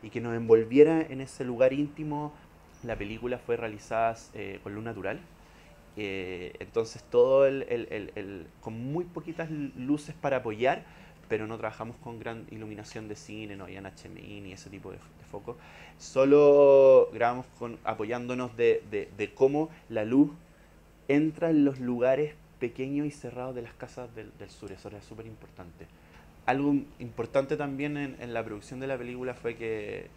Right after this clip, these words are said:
que, que algo que, que la, que los festivales no han, como, <laughs> así, la película fue realizada en, en,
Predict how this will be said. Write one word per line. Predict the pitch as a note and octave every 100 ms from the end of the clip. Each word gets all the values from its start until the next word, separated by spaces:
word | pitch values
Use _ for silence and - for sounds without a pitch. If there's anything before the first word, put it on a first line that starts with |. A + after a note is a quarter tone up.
| -
que, | G2+ - - -
que | -
algo | G#2+ A2 A2
que, | G#2+ F#2+ - -
que | G#2+
la, | F#2 - -
que | G#2
los | G2
festivales | G#2 - G2+ A2 A2
no | A2+
han, | A2 G#2+ G#2 - - - - -
como, | F#2 F#2+ F#2+ -
<laughs> |
así, | A2+ A2 A2+ - - -
la | G#2+
película | A2 B2+ C3+
fue | -
realizada | C3+ C#3 B2 - B2+ C3 C#3 C3+
en, | B2 B2 A#2 G#2+ -
en, | G#2+ G#2+ G2+ G2+ F#2+ F#2+ F#2